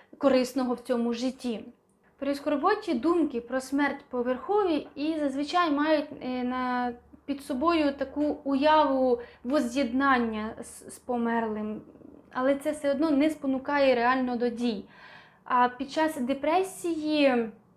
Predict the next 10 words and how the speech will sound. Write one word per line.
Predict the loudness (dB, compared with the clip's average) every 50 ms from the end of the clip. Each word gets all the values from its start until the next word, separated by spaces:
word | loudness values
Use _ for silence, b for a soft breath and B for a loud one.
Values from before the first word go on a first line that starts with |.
| _ _ _ _ _ _ _ _ _ _ _ _ -20 -14 -10 -6
відчуть-, | -4 -4 -4 -4 -6 -6 -6 -8 -8 -6
е, | -4 -4 -2 -2 -2 -2 -2 -2 -4
суїцидні | -4 -4 0 0 0 0 0 0 0 2 2 2 0 -2
почуття | -4 -8 -10 -6 -6 -8 -4 -2 0 0
виникають | 2 2 2 2 2 0 0 0 2 2 2 0 0 -4
як | -6 -6 -6
серйозний | -8 -6 -4 -2 0 2 2 2 2 2 2 2
наслідок | 0 0 0 0 -2 -6 -4 -4 -4 -4 -4
під | -10 -10 -10 -4
час, | 0 2 2 2 0 -2 -8